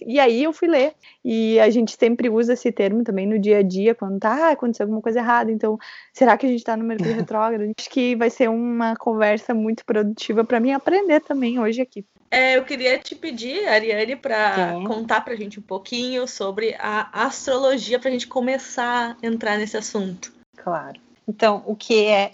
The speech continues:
Speaker 3: a astrologia? Basicamente, é uma ciência subjetiva. Então, ela investiga a ação dos corpos celestes sobre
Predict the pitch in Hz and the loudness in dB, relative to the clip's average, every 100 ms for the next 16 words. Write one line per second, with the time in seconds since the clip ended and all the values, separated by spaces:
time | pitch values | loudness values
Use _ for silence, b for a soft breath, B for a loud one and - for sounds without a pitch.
0 | - 196 190 190 - 196 180 180 156 151 | -4 -2 -2 -6 -6 -4 -2 -4 -8 -12
1 | 139 143 - 170 175 208 214 226 208 185 | -12 -14 -10 0 0 2 -4 -4 -4 -4
2 | 170 156 165 190 - - - 190 196 196 | -6 -10 -10 -10 -10 -14 -2 0 0 -2
3 | 190 190 - - 196 190 156 156 160 - | -4 -6 -14 -6 0 2 0 -4 -12 -2
4 | 180 - - - 226 226 208 220 226 - | -2 -2 -6 0 0 0 0 -2 -2 -2
5 | 180 151 143 127 - 185 180 190 202 214 | -2 -2 -4 -6 -6 -2 0 0 2 0
6 | 208 - - 214 254 233 - 208 208 - | 0 -6 -4 -2 2 2 2 -2 -2 -4
7 | - 214 269 254 - 196 190 - 220 196 | -2 -2 -2 -6 2 2 2 -6 -4 0
8 | 165 165 202 - 349 - _ b - 220 | 0 -2 -6 -8 -10 -10 _ b -6 -4
9 | 214 262 | -4 -6